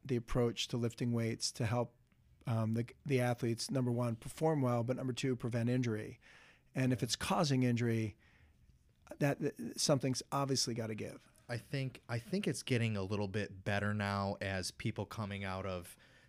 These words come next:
Speaker 2: people coming out of school and going back to their hometown to coach the high school football team. I think they're a lot more qualified now than they were back when I was in high school or, or you were in high school. But, I mean, I still even hear it sometimes today where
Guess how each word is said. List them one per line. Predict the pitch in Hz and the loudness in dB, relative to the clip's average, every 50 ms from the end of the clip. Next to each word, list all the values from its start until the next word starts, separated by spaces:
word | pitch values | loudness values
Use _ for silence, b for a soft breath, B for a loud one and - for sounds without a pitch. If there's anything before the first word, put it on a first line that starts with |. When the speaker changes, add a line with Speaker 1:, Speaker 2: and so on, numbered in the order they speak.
| b | b
Speaker 2:
people | b 147 120 117 | b 0 0 0
coming | - - 127 117 107 | 0 0 0 2 2
out | 107 104 101 | 2 2 0
of | 98 - | 0 -2
school | - - - - 117 110 107 104 104 | -2 -4 -2 0 2 4 4 4 2
and | 104 98 101 92 | 2 0 -2 -2
going | 107 107 104 104 98 95 | 0 0 0 -2 -2 -2
back | - 107 98 98 98 - | -2 0 0 0 -2 -2
to | - 117 | -4 -2
their | 101 101 95 | -2 -2 -2
hometown | - - 110 104 95 90 - - - 101 95 95 95 | -2 -4 -6 -6 -6 -8 -10 -8 -6 -6 -6 -6 -6
to | 90 87 | -8 -8
coach | - - 110 98 - - | -6 -6 -6 -6 -6 -6
the | - 92 | -8 -6
high | - 101 92 | -6 -6 -6
school | - - - 98 87 | -6 -6 -6 -8 -8
football | - - 95 - - 90 87 | -6 -8 -8 -6 -4 -4 -4
team. | - - - 92 90 - B B B B | -6 -8 -10 -10 -10 -12 B B B B
I | B | B
think | 107 131 127 123 | -4 -4 -2 0
they're | 143 123 | 0 0
a | 104 92 | 0 0
lot | 90 92 98 98 92 90 | -2 -2 -2 -2 -2 -2
more | - 104 98 92 | -4 -4 -4 -6
qualified | - - - 104 92 90 92 101 - - 107 95 95 98 95 | -6 -4 -2 -2 0 0 0 -2 -2 -2 -2 -2 -2 -2 -4
now | 95 95 87 90 92 98 101 107 117 b b b b | -6 -6 -4 -2 -2 -2 -2 -2 -4 b b b b
than | - 101 | -8 -6
they | 101 98 | -4 -2
were | 92 98 | -2 -2
back | 92 90 95 90 90 - - | -2 -2 -2 -2 -2 -4 -4
when | 95 | -4
I | 90 92 | -4 -4
was | 87 87 90 101 | -4 -6 -8 -8
in | 92 | -8
high | 85 95 92 | -8 -8 -8
school | 85 - - 98 92 90 92 90 | -8 -8 -8 -6 -6 -6 -6 -6
or, | 85 87 92 - | -6 -8 -8 -8
or | 95 90 | -8 -8
you | 87 90 92 87 | -8 -6 -6 -6
were | 90 92 | -6 -6
in | 92 90 | -6 -6
high | 90 104 92 90 | -8 -8 -8 -8
school. | - - - - 95 90 | -8 -8 -8 -6 -6 -6
But, | 90 - 98 92 92 - B B B B B B B | -6 -4 -4 -4 -6 -6 B B B B B B B
I | 117 | -4
mean, | 113 110 104 | -2 -2 -2
I | 104 123 147 | -2 -2 -2
still | 156 - - 196 170 139 | -2 -2 -2 0 0 0
even | 117 117 101 | 0 -2 -4
hear | - - - 117 120 | -4 -4 -2 -2 0
it | 113 - - | 0 -2 -2
sometimes | - 123 117 113 - - 120 110 110 110 - | -4 -4 -4 -4 -4 -4 -4 -2 -2 -2 -4
today | - - 101 95 104 120 127 113 | -4 -4 -2 -2 -2 0 0 0
where | 92 98 98 95 92 90 | 0 0 0 0 0 -2